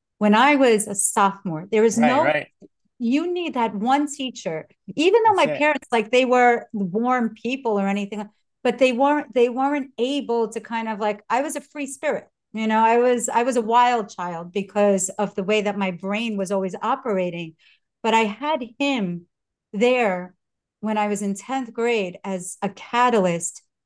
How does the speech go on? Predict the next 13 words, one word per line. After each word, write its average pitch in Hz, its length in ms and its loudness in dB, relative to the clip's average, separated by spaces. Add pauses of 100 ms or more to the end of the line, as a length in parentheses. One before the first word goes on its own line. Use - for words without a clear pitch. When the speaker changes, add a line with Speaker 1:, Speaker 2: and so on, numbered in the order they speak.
(260)
Speaker 1:
to 214 320 4
awaken 208 580 2
that 180 280 -4
in 185 180 -2
me. 220 400 -2
And 202 100 0
I 208 340 2 (360)
never 226 580 -2
in 208 220 -6
my 208 160 -4
life 202 340 -6
would 180 160 -10
forget 208 560 0